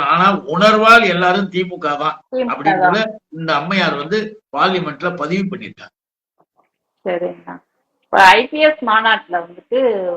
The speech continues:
Speaker 2: எஸ் பி வருண் அவர்கள் பேசும்போது, ஆஹ், இந்த நாம் தமிழர் கட்சின்றது ஒரு பிரிவினைவாத இயக்கம், என்னுடைய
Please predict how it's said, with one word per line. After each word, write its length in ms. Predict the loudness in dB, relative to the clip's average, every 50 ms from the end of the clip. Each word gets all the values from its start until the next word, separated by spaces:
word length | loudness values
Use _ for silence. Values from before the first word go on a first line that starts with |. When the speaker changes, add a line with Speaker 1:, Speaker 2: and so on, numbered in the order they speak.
| -8 -12 -16 -10
Speaker 2:
எஸ் 260 | -8 -6 -6 -8 -10 _
பி 140 | -4 -4 -2 -2 -2 0
வருண் 400 | 2 2 4 4 2 -2 -2 -2
அவர்கள் 420 | -2 -2 -4 -6 -8 -10 -10 -10 -10 _
பேசும்போது, 720 | -8 -8 -8 -8 _ _ _ _ -20 -20 -18 -14 -8 -4 -4 -4 -4 -6 -8 _ _ _ _ _ _ _ _ -10
ஆஹ், 440 | -8 -8 -8 -8 -10 -12 -14 -16 -18 _ _ _ _ -20 -20 _ _ _ _ _ _ _ _ _ _ _ _ _
இந்த 140 | -12 -10 -10 -6
நாம் 320 | -2 0 2 2 4 4
தமிழர் 440 | 4 2 4 4 2 2 2 0 -2
கட்சின்றது 680 | -6 -6 -8 -10 -10 -10 -8 -6 -6 -6 -2 -2 0 2
ஒரு 180 | 2 2 0 -2 -6
பிரிவினைவாத 760 | -6 -6 -4 -4 -4 -4 -4 -6 -6 -8 -4 -4 -2 -2 -2 -4 -8 -8
இயக்கம், 480 | -10 -12 -12 -12 _ -14 -14 -14 -14 -14 -18 _ _ _ _ _ _ _ _ _ _ _
என்னுடைய 460 | 0 0 2 2 2 4 4 6 4